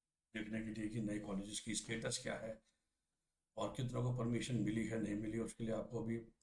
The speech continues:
एक अच्छा interesting video मिलेगा। सॉरी, लेकिन ये देखिए, आ गया है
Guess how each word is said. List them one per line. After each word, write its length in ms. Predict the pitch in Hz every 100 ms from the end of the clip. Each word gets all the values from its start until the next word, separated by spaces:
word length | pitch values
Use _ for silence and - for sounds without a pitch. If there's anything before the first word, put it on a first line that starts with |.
| _ _ -
एक 120 | 104
अच्छा 260 | 101 - 117
interesting 440 | 107 - - 117
video 180 | 104 107
मिलेगा। 520 | 104 98 98 110 127 - - _ _ _ _ _ _ _ -
सॉरी, 260 | - 95 - _ 95
लेकिन 300 | 101 123 110
ये 180 | 123
देखिए, 280 | 127 120 143
आ 140 | - 110
गया 220 | 117 113
है 400 | 117 131 - -